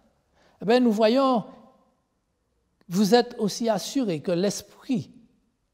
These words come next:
des fidèles adorateurs ne sera jamais considéré, car ils sont toujours en minorité dans cette décision de l'Église. Ne soyons pas étonnés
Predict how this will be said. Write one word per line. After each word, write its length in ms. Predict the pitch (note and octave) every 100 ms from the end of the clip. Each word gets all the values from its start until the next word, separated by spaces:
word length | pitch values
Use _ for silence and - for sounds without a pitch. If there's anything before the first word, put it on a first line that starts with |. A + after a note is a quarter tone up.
| _ _ _ _ _ E3+
des 140 | D#3+
fidèles 600 | - A3 F#3 F#3+ F3 D3
adorateurs 1000 | D3 D#3+ D3+ D3+ - A3 F#3 D3+ B2+ - - _ _ _
ne 140 | E3+ F#3
sera 400 | - G#3 G3+ F#3
jamais 540 | C#3+ A#3 G#3+ A3+ F#3
considéré, 880 | F#3+ E3 G3+ E3 E3+ G#3+ D#3 - - - _ _
car 200 | B3+ B3 A#3+
ils 120 | B3
sont 200 | - C#4+
toujours 500 | C#4 C#4+ G3+ D4 A#3+ G#3
en 80 |
minorité 1080 | G3+ C4+ C#4 C4+ A#3 A#3 C4+ A3+ B2 - - _ _ _ _ _ _ _ _ _ _ _ _
dans 180 | D#3 F#3
cette 220 | F#3 F3+
décision 600 | E3+ G3 A3+ E3+ G3+ F3
de 100 | C#3+
l'Église. 580 | D3+ D#3+ D3+ F#3+ C#3 A#2 - _ _ _ _ _ _ _ _ _ _ _ _ _ _ _ _ _
Ne 100 | G#3+
soyons 320 | A3 B3+ A#3+ A#3+
pas 240 | D4 G#3+
étonnés 640 | A3+ - A3 C4+ F#3 -